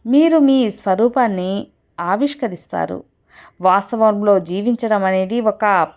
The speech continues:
పరిణామం, అది విజ-, ఒక విజయం కాదు, ఓ ప్రయాణం. ప్రతిరోజు ఒక కొత్త అధ్యాయం. ప్రతి దొర్లిన నిమిషంలో మనం నిజానికి దగ్గర కావచ్చు లేదా మాయలో మాయమవ్వచ్చు.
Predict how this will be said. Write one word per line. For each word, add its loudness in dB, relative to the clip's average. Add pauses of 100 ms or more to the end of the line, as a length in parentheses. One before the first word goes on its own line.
పరిణామం, -4 (320)
అది 0
విజ-, -12
ఒక -8
విజయం -2
కాదు, -2 (640)
ఓ 8
ప్రయాణం. 2 (100)
ప్రతిరోజు 2
ఒక -2
కొత్త -4 (120)
అధ్యాయం. 0
ప్రతి -6
దొర్లిన -4
నిమిషంలో 0 (360)
మనం 0
నిజానికి -2
దగ్గర 2
కావచ్చు -4
లేదా 0 (580)
మాయలో 4
మాయమవ్వచ్చు. -2